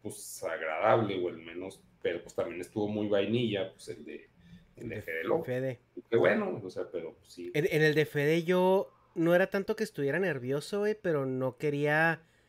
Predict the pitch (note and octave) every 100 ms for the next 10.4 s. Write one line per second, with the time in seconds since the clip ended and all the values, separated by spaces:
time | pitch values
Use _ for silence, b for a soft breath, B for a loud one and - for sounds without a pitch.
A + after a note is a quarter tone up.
0 | b - - - _ - D#3+ D#3+ D3+ D3+
1 | F3+ - D#3 D3 D#3+ - F#3+ D3+ - E3+
2 | D3 C#3+ C#3+ D3 C#3 - C3+ C3 B2+ C#3
3 | B2+ B2 - C3 C3 C#3 C3+ D3+ D3+ D3+
4 | D3+ F3 F3 - C3 B2 C#3+ D3 E3+ -
5 | D3 - C3+ A#2+ B B B C3 D3 C#3+
6 | D3+ D#3+ F3+ F3 D#3+ C#3 C3+ E3 E3 D#3+
7 | C3 - B2+ C3+ E3 E3+ D3+ C3+ B2+ B2
8 | A#2 A2+ - B2 A#2 A2 - C3+ C3+ D3
9 | D3+ C3+ - C3+ C#3 D#3 - C#3+ C#3 E3
10 | E3 - B2+